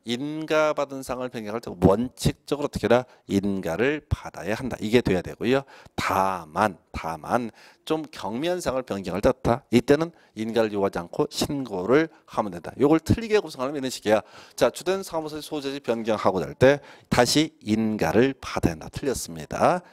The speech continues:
그래서 다시요. 외울 게 있다고 구체적인 항목이 튀어나오고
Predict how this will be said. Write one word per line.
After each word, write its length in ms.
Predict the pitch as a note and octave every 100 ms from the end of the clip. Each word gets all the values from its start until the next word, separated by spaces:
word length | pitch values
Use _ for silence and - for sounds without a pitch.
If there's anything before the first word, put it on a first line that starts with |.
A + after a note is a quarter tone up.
| _
그래서 300 | B2 B2 C#3 - _ -
다시요. 500 | C3+ B2+ D3 D3+ -
외울 240 | B2+ D#3+ F#3+
게 120 | C#3
있다고 500 | - D#2+ D2+ G#2 F2 - _ -
구체적인 840 | - D3+ - - - E3+ D#3 F3
항목이 420 | E3 D3+ A2+ B2
튀어나오고 720 | - F3 D3+ G2+ F#2+ C#3 E3